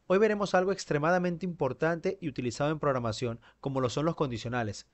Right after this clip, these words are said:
Los condicionales no son más que estructuras que nos permitirán ejecutar un bloque de código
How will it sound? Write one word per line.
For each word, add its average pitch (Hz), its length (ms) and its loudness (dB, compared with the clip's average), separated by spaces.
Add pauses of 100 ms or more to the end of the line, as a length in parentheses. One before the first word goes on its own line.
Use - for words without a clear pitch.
(440)
Los 143 120 0
condicionales 160 520 2
no 196 100 -2
son 185 180 -2
más 185 200 2
que 170 100 -2
estructuras 139 680 0
que 135 160 -6
nos 123 100 -4
permitirán 123 480 0
ejecutar 151 600 0
un 165 200 -4
bloque 175 240 4
de 175 120 0
código 135 460 2